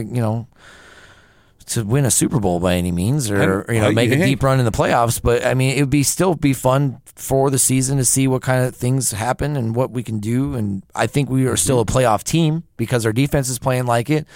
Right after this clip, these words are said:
Speaker 1: Our, we're gonna have to lean on our defense, and we're gonna have to lean on our offensive playmakers
Speaker 2: Yeah.
Speaker 1: to make plays. I just wish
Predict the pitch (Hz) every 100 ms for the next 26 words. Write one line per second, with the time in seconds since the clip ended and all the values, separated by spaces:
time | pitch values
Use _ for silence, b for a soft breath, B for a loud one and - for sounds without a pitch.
0 | B B B 120 131 135 147 131 131 117
1 | 131 147 160 160 139 139 143 139 135 -
2 | - 120 123 123 113 113 113 107 127 135
3 | 139 135 123 120 120 107 - 113 110 104
4 | 107 104 98 - 90 98 113 B - 131
5 | 127 123 - 131 113 - 117 113 120 101
6 | 107 139 156 -